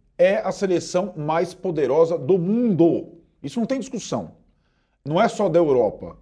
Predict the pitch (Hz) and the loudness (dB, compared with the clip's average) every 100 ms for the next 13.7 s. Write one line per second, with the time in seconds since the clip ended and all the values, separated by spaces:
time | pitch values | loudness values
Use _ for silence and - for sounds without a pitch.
0 | _ 120 147 170 170 135 110 147 170 143 | _ 0 2 0 -2 -2 -2 -6 -6 -8
1 | - 139 113 165 131 120 185 185 185 202 | -6 -4 2 2 0 -4 -6 -6 -2 -2
2 | 208 - 135 151 151 - 240 - _ _ | -2 -8 -4 -4 -4 -10 -12 -12 _ _
3 | 117 - 185 - 180 226 262 226 160 - | -14 -8 -10 -8 -8 -4 -2 0 0 -2
4 | - _ _ - 165 233 - 160 151 160 | -18 _ _ -2 0 0 -2 -2 0 -2
5 | - 214 233 226 196 190 180 190 - 143 | -4 -2 -2 -2 0 0 0 -4 -2 -2
6 | 147 214 - _ _ _ 190 285 277 180 | -4 -8 -8 _ _ _ 0 2 0 0
7 | 175 214 247 127 160 180 165 139 - 127 | 0 0 -4 0 2 2 0 -10 -8 -4
8 | 123 - 107 117 135 175 - 214 175 208 | -4 -2 0 0 0 -8 -6 -4 -2 -2
9 | 240 143 113 - 156 175 170 202 190 208 | -4 -4 -2 -2 -2 -4 -8 -10 -6 -4
10 | 170 - _ _ 233 285 240 - - 143 | -6 -8 _ _ -4 0 0 0 -2 -4
11 | 139 98 85 - _ _ _ _ _ _ | -4 -6 -8 -20 _ _ _ _ _ _
12 | 180 302 185 214 262 151 143 117 127 156 | 0 2 2 2 0 0 -2 -2 -4 -8
13 | - 131 160 - 127 - | -8 -6 -6 -6 -10 -10